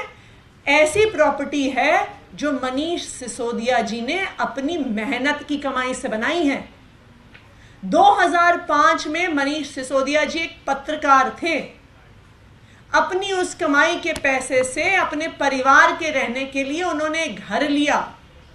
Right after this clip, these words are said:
दो हज़ार पाँच में, अठारह साल पहले, उनके राजनीति में आने के पहले। बताए भारतीय जनता पार्टी कि वो कैसे कह रहे हैं कि करोड़ों रुपए मनीष सिसोदिया जी ने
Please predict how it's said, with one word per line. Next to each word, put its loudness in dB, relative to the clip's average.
दो 4
हज़ार 4
पाँच 4
में, -2
अठारह 4
साल 2
पहले, 2
उनके 0
राजनीति 4
में 0
आने 4
के -4
पहले। -2
बताए 6
भारतीय 2
जनता 0
पार्टी 0
कि -4
वो 2
कैसे 2
कह 4
रहे 2
हैं -2
कि 2
करोड़ों 6
रुपए 0
मनीष -2
सिसोदिया 0
जी -2
ने 0